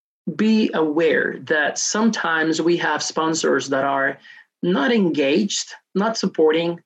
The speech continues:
but also we have the, the opposite side of the spectrum, which is a sponsor that is too engaged. And we need to leave some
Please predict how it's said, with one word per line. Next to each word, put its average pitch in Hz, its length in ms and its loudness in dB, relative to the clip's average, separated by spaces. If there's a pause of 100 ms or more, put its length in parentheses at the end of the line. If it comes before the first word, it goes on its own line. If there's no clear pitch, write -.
(260)
but 185 100 0
also 226 260 0
we 202 140 2
have 190 320 -2
the, 175 260 0 (220)
the 185 100 2
opposite 202 460 0
side 175 340 -2
of 170 80 0
the 151 80 -8
spectrum, 156 520 -2
which 139 160 -4
is 147 120 0
a 156 60 -2
sponsor 160 540 -4 (440)
that 143 140 0
is 143 240 0 (160)
too 226 180 2
engaged. - 540 -2 (380)
And 147 200 0
we 160 120 4
need 165 380 -2
to 165 140 2
leave 151 380 2
some 151 440 -2